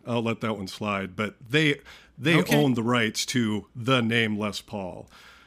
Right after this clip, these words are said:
Speaker 1: Nobody else
Speaker 2: Yes.
Speaker 1: can, can put that name on the guitar, so it's kind of a cop-out answer, but really, it, it, it's, it's, it's what I think. If it's, there's a lot of great guitars out there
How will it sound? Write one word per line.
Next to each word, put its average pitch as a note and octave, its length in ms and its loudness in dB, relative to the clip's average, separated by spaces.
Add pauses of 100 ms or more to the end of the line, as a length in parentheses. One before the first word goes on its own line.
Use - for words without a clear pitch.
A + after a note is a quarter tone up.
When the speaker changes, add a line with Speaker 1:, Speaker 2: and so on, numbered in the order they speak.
(400)
Speaker 1:
Nobody C#3+ 360 4
else B2+ 280 2
Speaker 2:
Yes. C#3 100 0
Speaker 1:
can, A2+ 320 2
can A#2+ 200 0
put - 280 -2
that A2+ 180 0
name A2 280 0
on G#2 160 0
the G2+ 80 -4
guitar, G2 480 -2
so G2+ 420 -2 (560)
it's - 80 -18
kind D3 160 2
of A#2 80 -2
a A2 60 -6
cop-out A2+ 500 0
answer, G#2+ 360 -2
but G#2+ 120 -4
really, C3 520 2
it, - 140 -12
it, G3 300 -2 (140)
it's, - 480 -6
it's, - 320 -10
it's B2+ 200 -8
what D#3 120 2
I A2+ 80 0
think. G#2+ 340 -4
If A2 80 -6
it's, C3+ 300 -2 (520)
there's F3 160 0
a C#3 40 -4
lot D#3+ 180 6
of C3 80 2
great C3+ 180 4
guitars B2+ 380 0
out G2+ 220 0
there G2+ 320 -6